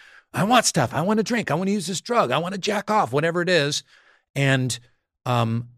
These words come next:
as you go to a twelve-step meeting and you share and you unpack, and as you pray and you say the third step prayer, and as you make phone calls and you journal and you do your steps, it starts to go up, up, up, up, up. And your prefrontal cortex has a greater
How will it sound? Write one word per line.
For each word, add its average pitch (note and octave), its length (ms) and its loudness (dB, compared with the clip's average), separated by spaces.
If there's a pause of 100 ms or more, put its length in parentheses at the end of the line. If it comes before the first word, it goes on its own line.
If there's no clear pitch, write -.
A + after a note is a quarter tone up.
(380)
as B2+ 220 4
you C#3+ 60 0
go B2 120 2
to A#2 80 2
a A2 60 2
twelve-step D#3+ 400 -4
meeting A2+ 460 -6
and F#2+ 120 -8
you E2 80 -10
share E2 540 -8
and F#2+ 100 -4
you D#2+ 120 -8
unpack, - 640 -12 (220)
and F#2 140 -4
as E2+ 140 -4
you G2 60 -4
pray F#2 680 -2
and F#2 80 -4
you F#2 80 -6
say F#2+ 200 -4
the F#2 100 -8
third E2+ 280 -8
step - 280 -8
prayer, F#2 400 -2
and F#2 120 -4
as F#2 140 -4
you G#2+ 120 0 (220)
make A2+ 280 0
phone G#2 320 0
calls G2 400 0
and A2+ 160 -2
you A#2 100 -2
journal G#2+ 500 -2
and G#2+ 120 -8
you G#2+ 80 -8
do A2 120 -10
your A2 160 -10
steps, A2+ 260 -2 (220)
it - 120 -10
starts - 380 -6
to - 100 -12
go - 120 -10
up, - 220 -8
up, A#2+ 140 -6
up, A2+ 120 -6
up, F#2+ 200 -6
up. A#2+ 180 -2 (340)
And G2+ 380 -2
your F#2+ 140 -6
prefrontal G2 680 -6
cortex F2 520 -8
has - 180 -6
a F#2 60 -6
greater F#2 680 -4